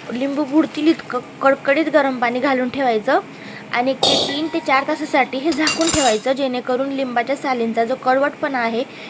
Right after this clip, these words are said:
तो निघून जाईल आणि लिंबू आपलं, लिंबाची चव छान लागेल लोणच्यामध्ये. तर मी इथं गरम पाणी घालून ठेवलं आहे आणि दोन ते तीन तासासाठी झाकून ठेवलं आहे.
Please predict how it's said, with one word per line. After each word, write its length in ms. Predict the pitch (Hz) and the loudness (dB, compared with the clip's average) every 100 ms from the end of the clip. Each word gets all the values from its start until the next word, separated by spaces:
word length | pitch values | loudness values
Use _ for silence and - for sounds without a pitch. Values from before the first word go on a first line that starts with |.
| - - - | -16 -8 -2
तो 80 | |
निघून 420 | 285 311 302 370 302 | 0 0 0 0 4
जाईल 300 | 247 262 370 - - - - - | 4 4 -2 -10 -18 -18 -12 -2
आणि 260 | 247 269 | 2 2
लिंबू 240 | 277 269 285 | 0 2 2
आपलं, 400 | 277 247 262 311 - - - - - - - - - - - - - - - - - - | 2 2 2 2 -4 -20 -18 -14 -10 -10 -12 -16 -18 -18 -18 -20 -20 -20 -20 -20 -16 -4
लिंबाची 440 | 269 262 254 277 | -2 4 2 2
चव 280 | 254 277 285 302 | -4 0 2 0
छान 200 | 302 311 | -2 -2
लागेल 380 | 302 233 226 302 339 - - - - | 2 2 2 0 -4 -18 -20 -18 -10
लोणच्यामध्ये. 640 | 247 254 247 254 262 254 311 - - - - - | -6 -4 0 0 2 2 0 -4 -18 -18 -18 -6
तर 140 | 262 254 | -4 -2
मी 180 | 269 277 | 0 0
इथं 220 | 285 277 | 0 2
गरम 220 | 269 262 | 2 2
पाणी 260 | 254 254 277 | 0 0 2
घालून 300 | 294 247 254 | 2 2 2
ठेवलं 280 | 302 240 | 4 4
आहे 120 | 226 262 | 4 2
आणि 240 | 277 262 | 0 2
दोन 260 | 254 262 254 | 4 4 2
ते 80 | 277 | -2
तीन 240 | 269 294 | -2 -4
तासासाठी 500 | 302 320 - 269 269 | -2 -2 0 0 2
झाकून 340 | 294 294 269 254 | 2 2 -2 -2
ठेवलं 280 | 262 214 | -2 -2
आहे. 100 | 185 | -4